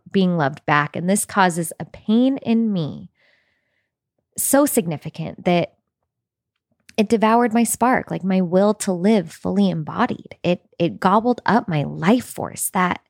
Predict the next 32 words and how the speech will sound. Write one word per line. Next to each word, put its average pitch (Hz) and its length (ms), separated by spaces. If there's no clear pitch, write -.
burning 233 360
fire 196 440
of 196 100
desire 180 460
that 202 160
lives 185 240
in 185 160
all 190 160
of 185 80
our 170 80
sacral 165 580
centers. - 640
Like, 170 180
my, 208 380
my 226 180
sacral 277 340
is, 202 260
is 180 640
both 196 380
my 180 100
compass 170 400
and 170 100
my 147 100
fuel - 220
source. - 300
Like, 175 120
I 214 60
have 208 220
a 190 100
really 208 560
strong 160 480
sacral 151 580